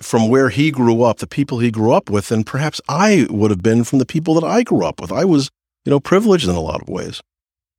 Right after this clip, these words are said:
As I said, the judge told me he was moved by the argument, but he gave the kid twenty-four months, which was less than what the government asked for, but I felt that it was unfair,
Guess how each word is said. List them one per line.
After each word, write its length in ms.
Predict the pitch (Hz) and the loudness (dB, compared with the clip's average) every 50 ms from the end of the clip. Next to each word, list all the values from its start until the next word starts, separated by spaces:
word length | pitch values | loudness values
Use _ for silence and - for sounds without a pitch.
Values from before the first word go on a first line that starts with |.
| _ _ _ _ _ _ - | _ _ _ _ _ _ -8
As 160 | - 104 - | -6 -4 -2
I 80 | 113 107 | 0 2
said, 240 | - - 120 107 | 2 2 2 2
the 80 | 101 98 | 0 0
judge 300 | 85 113 110 104 98 - | 0 0 0 0 -2 -2
told 200 | - 110 107 98 | -2 0 0 0
me 60 | 104 | 0
he 80 | 101 98 | 0 0
was 160 | 95 90 101 | 0 0 2
moved 220 | 104 107 107 95 | 2 2 2 2
by 160 | 90 104 98 92 | 0 0 0 0
the 100 | 95 95 | 0 0
argument, 480 | 90 90 95 92 92 92 98 101 - _ _ _ _ _ _ _ _ _ | 0 0 0 0 -2 -2 -4 -4 -6 _ _ _ _ _ _ _ _ _
but 100 | - 101 | -2 0
he 60 | 101 92 | 0 2
gave 240 | 104 107 107 104 | 2 2 2 2
the 80 | 98 101 | 0 -2
kid 200 | - 110 98 - | -2 -2 -2 -2
twenty-four 540 | - - 113 107 107 104 - - 107 98 95 | -2 0 0 0 0 0 0 0 0 2 2
months, 340 | 92 90 92 92 104 - - | 2 0 0 0 0 0 0
which 200 | 127 120 - 120 | 0 0 0 -2
was 120 | 110 104 | -2 0
less 280 | 110 117 117 117 - - | 0 0 0 0 0 -2
than 140 | - 101 | -2 -2
what 120 | 101 98 - | -2 -2 -2
the 60 | 101 | -2
government 400 | 90 101 95 95 95 98 95 95 | -4 -2 -2 -2 -4 -4 -4 -2
asked 260 | 98 98 92 - - | -2 -4 -4 -6 -8
for, 240 | - - 101 98 92 | -6 -4 -4 -4 -2
but 160 | 85 95 87 - _ _ _ _ _ _ _ - | -4 -6 -8 -10 _ _ _ _ _ _ _ -4
I 100 | 131 139 | -4 -2
felt 280 | - - 120 107 101 - | 0 0 0 0 0 0
that 100 | 101 95 | -2 -2
it 40 | |
was 180 | 95 95 85 104 | -2 -2 -2 0
unfair, 680 | 98 92 90 - - - 107 101 95 95 95 87 87 | -2 -2 -2 -2 -2 -2 0 0 0 0 0 -2 -4